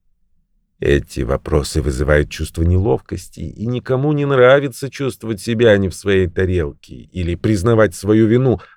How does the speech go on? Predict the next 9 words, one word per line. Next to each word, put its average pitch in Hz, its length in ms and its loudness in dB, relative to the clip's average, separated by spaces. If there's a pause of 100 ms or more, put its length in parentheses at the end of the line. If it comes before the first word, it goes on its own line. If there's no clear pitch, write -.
(100)
Но 90 200 0
пока 101 400 -2
мы 95 300 -2
этого 104 360 -4
не 95 300 -6
сделаем, 104 760 2
наша 82 320 -8
жизнь 90 320 -4
будет 85 340 -4